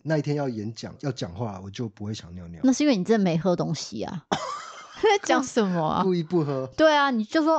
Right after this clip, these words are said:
Speaker 2: ，“哦，我等一下要干嘛干嘛，我现在不能吃东西。”你连吃东西都不行哦。
Speaker 1: 啊，是这样。
Speaker 2: 然后我是有喝水，然后我在发现我很紧张的时候，我的胃就开始绞痛。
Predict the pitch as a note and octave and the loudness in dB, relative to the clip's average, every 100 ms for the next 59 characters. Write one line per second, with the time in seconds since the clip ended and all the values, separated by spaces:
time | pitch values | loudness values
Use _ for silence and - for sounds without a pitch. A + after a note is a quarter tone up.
0 | - F#3 A3 F#3+ G3 G3 F3+ E3 E3+ E3 | 2 2 2 2 2 0 -2 -2 -4 -2
1 | E3+ D#3 C4 A#3+ F#3+ - E3 E3 E3 - | -2 2 2 2 0 0 0 0 -4 -6
2 | - G3+ A3 - A#3 B3+ A3 G#3+ F#3+ - | 2 4 4 2 2 4 4 2 0 -4
3 | - F2 - - G2 E2+ G2+ - C#4+ A3+ | -6 -6 -8 -10 -14 -14 -6 2 4 4
4 | G#3 D4+ G3+ D#3+ G#3+ F#3+ G#3 - C#3+ - | 4 4 2 2 2 2 2 0 -2 -2
5 | - F3+ A#3 G#3 A3 A#3+ - G#3+ A3+ B3 | -2 2 4 4 4 2 0 0 2 2
6 | - - - F3 F#3+ G3 F3+ E3 F#3+ F#3 | 0 -6 -4 4 4 4 2 2 2 2
7 | G3 E3+ D#3 D#3+ D#3+ A3+ G3+ G3 F#3 F3 | 2 2 0 0 2 4 4 2 2 0
8 | D3+ - - G#3 - - F3+ | 0 -4 -6 -6 -6 -6 -6